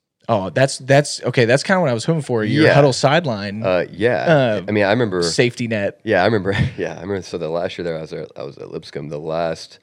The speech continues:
Speaker 2: four to five games, I actually had to force myself to try to stay away from the iPad, uh, between series because, again, it, it is legal there to be able, after series, we actually had a massive tent with a projector. Uh, you've seen pictures before,
Speaker 1: Yeah.
Speaker 2: right, with a projector. And we've got,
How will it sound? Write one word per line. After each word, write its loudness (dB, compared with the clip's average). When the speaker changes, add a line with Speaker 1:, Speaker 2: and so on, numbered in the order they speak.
Speaker 2:
four -2
to 0
five -4
games, -6
I -4
actually -8
had -8
to -10
force -14
myself -10
to -18
try -12
to -8
stay -14
away -10
from -16
the -12
iPad, -10
uh, -8
between -8
series -10
because, -12
again, -4
it, -12
it -10
is -10
legal -8
there -6
to -12
be -8
able, -6
after -10
series, -4
we -4
actually -4
had -6
a -8
massive -12
tent -12
with -10
a -10
projector. -8
Uh, -8
you've -14
seen -10
pictures -12
before, -12
Speaker 1:
Yeah. -8
Speaker 2:
right, -4
with -8
a -8
projector. -8
And -14
we've -10
got, -6